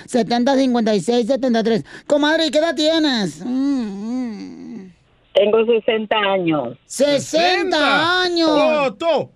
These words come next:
Speaker 1: Foto,
Speaker 3: foto,
Speaker 1: foto, foto, foto.
Speaker 2: Foto,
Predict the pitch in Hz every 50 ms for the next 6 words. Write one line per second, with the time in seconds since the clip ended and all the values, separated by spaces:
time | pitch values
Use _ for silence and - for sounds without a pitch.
0 | _ - - 269 330 339 330 330 320 302 294 - 339 349 302 302 240 208 - -
1 | - 320 339 330 330 330 302 302 262 - 349 349 330 294 220 156 123 - - 220
2 | 302 339 330 320 320 311 294 233 339 349 320 254 - 165 - - - - - 302
3 | 330 320 302 294 285 262 - 349 349 320 262 196 151 139 135 131 131 131 123 120
4 | 175 175 180 - 185 156 - _ _ _ _ _ _ _ _ - 254 277 302 -
5 | _ - 202 170